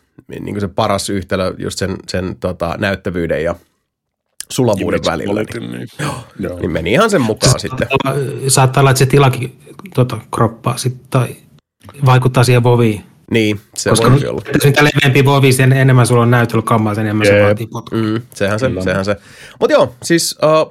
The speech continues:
Speaker 1: oon kyllä tykännyt itekin. Mä vaan tosiaan välillä huomaan sen, että, että, tota, niinku sen kaiken, niinku, todella näyttävän ja, ja vaikuttavan visuaalisen, audiovisuaalisen tykityksen ja, ja semmosen, niinku,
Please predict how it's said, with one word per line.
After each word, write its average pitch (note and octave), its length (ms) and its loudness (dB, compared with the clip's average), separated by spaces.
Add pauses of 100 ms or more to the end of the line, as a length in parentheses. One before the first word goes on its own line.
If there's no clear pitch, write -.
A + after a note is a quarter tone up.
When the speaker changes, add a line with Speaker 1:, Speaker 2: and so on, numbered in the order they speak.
(160)
Speaker 1:
oon A3 180 2
kyllä A#3 160 -6
tykännyt F#3+ 360 0
itekin. A#2+ 500 -2
Mä B2+ 120 0
vaan D3+ 280 2
tosiaan D3+ 300 0
välillä C#3+ 260 2
huomaan G#2+ 360 2
sen, G2+ 140 -2
että, G2+ 140 -4 (120)
että, G2 300 -6
tota, F#2+ 480 -2 (120)
niinku G2+ 200 -6
sen G#2 300 -2
kaiken, A#2 640 0
niinku, G2 300 -4 (280)
todella A#2+ 460 2 (140)
näyttävän G#2+ 640 -2
ja, F#2+ 140 -2
ja G2 160 -2
vaikuttavan G2 720 -2 (960)
visuaalisen, G#2+ 600 0
audiovisuaalisen G#2 640 0
tykityksen G2 540 -2
ja, G2 140 0
ja G2 100 -4
semmosen, G2+ 380 -2
niinku, G2+ 280 -2